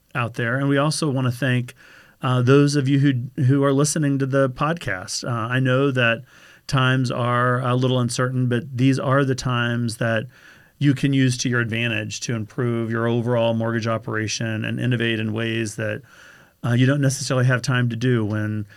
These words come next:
volumes are crazy. So I hope that Andrew and Kelly have given you some ideas on how to respond, um, to this upcoming year. And I also wanna say that I hope that you will join us again for a future podcast. And until next time,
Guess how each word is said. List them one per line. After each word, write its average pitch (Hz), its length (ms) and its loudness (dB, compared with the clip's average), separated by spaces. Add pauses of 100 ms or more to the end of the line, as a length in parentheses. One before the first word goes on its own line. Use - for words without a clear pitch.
(180)
volumes 117 500 -2
are 107 60 -4
crazy. 104 500 -6
So 120 140 -6
I 117 100 0
hope 135 320 0
that 113 320 -2 (420)
Andrew 127 420 4
and 110 160 0
Kelly 120 340 0
have 113 160 -2
given 117 220 0
you 113 120 0
some 117 200 -4
ideas 110 460 -2
on 110 120 -4
how 113 140 -4
to 107 80 -4
respond, 104 640 -6
um, 107 300 -6
to 117 140 -6
this 107 340 -6 (420)
upcoming 113 800 -2
year. 104 440 -4 (420)
And 135 460 4
I 131 80 4
also 147 320 4
wanna 139 540 2
say 160 440 2
that 123 420 0
I 123 100 2
hope 143 200 4
that 147 100 0
you 135 140 4
will 120 80 2
join 131 240 2
us 127 140 0
again 131 400 0
for 131 160 0
a 110 60 0
future 143 300 0
podcast. 143 600 -2
And 120 100 0
until 131 420 -2
next 151 300 -4
time, 110 380 -4